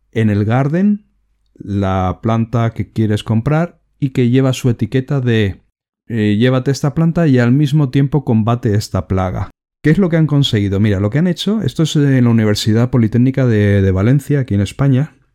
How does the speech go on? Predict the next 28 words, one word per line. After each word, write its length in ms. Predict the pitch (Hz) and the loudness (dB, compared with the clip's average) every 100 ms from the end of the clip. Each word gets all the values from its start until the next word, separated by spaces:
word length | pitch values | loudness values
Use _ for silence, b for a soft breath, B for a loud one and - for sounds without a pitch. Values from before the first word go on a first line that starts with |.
| _ - | _ 0
y 100 | 123 | 2
lo 160 | 113 | 2
que 140 | 107 135 | 2 2
han 200 | 165 165 | 2 2
hecho 280 | 160 - | 0 -2
ha 80 | 175 | -4
sido 340 | - 156 156 170 | -2 0 0 2
modificar 720 | 131 123 110 110 110 104 147 | 4 4 2 0 -2 -2 -4
genéticamente, 1120 | - 147 139 135 131 131 143 135 101 90 _ _ _ - | -2 0 0 0 0 0 0 0 -4 -6 _ _ _ -6
eh, 220 | 92 90 | -4 -4
plantas 720 | - 131 151 147 170 - - _ | -2 0 0 0 -6 -8 -18 _
para 220 | 127 123 | 0 2
que 100 | 123 | 0
sean 220 | 123 180 | 0 0
capaces 560 | 180 156 165 160 175 - | 0 -2 -2 0 -2 0
de 160 | 151 | -2
producir, 800 | 156 - 131 123 120 175 202 - _ _ _ | 0 0 2 2 2 2 2 -2 _ _ _
pero 160 | 117 117 | -2 0
no 100 | 170 | 0
solo 180 | 175 | 2
de 80 | 151 | 2
producir, 280 | 135 123 160 | 2 2 0
sino 240 | - 135 | 2 2
de 160 | 120 113 | 2 2
liberar 440 | 117 110 104 135 | 2 2 2 0
a 60 | 175 | 0
la 120 | 160 | 0
atmósfera 680 | 127 135 170 - 120 143 - | 2 2 0 -2 -2 -2 -4